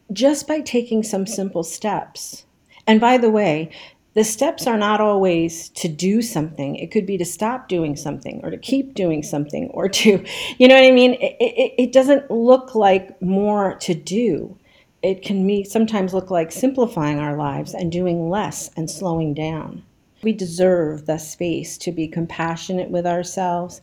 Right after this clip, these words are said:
and to come from a place of, you know, just wanting to enjoy our lives and,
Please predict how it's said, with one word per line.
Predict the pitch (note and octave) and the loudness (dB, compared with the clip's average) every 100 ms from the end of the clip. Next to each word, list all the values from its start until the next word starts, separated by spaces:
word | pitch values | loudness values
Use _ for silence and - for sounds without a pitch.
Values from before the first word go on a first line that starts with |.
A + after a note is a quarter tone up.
| - - - - | -20 -20 -20 -6
and | F3 F3 | -4 -2
to | F#3 | -4
come | - F3 | -4 -4
from | E3+ E3+ | -4 -4
a | D#3+ | -4
place | D3+ D#3+ D#3+ D#3 | -4 -4 -4 -4
of, | D#3 D3 D3 | -4 -2 -4
you | A#3+ | -6
know, | G3+ E3+ | -4 -2
just | E3 G3 | -4 -8
wanting | F#3+ F3+ F#3 F#3 F3 E3+ - _ _ _ | -8 -4 -2 -2 -2 -6 -16 _ _ _
to | - G3+ F#3+ | -4 0 0
enjoy | F#3+ F3+ E3 F#3 C4 D4+ G#3+ | 0 -6 -4 -2 0 0 -2
our | E3+ D3+ | -4 -4
lives | D3 C3+ A2+ - - - - _ _ _ _ _ _ | -4 -6 -8 -12 -16 -18 -20 _ _ _ _ _ _
and, | E3 F3 E3+ E3 E3 | -6 -4 -2 -4 -6